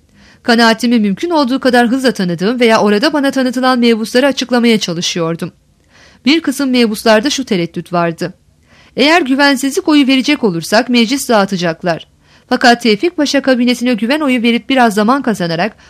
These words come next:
bu sırada belki faydalı işler görmek mümkün olur.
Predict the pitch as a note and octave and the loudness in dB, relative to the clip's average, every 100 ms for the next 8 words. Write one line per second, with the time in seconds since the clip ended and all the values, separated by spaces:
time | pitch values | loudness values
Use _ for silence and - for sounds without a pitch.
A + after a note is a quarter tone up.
0 | - E4+ - C#4+ C4 B3+ B3+ B3+ B3+ A#3+ | -8 -6 -2 0 2 2 2 0 2 2
1 | A3 A#3+ D#4+ - B3 A3 A3 G3+ G3+ G3+ | 2 0 0 2 0 2 2 2 0 -2
2 | F3 - E3 D#3 E3 - | -4 -4 -6 -6 -10 -14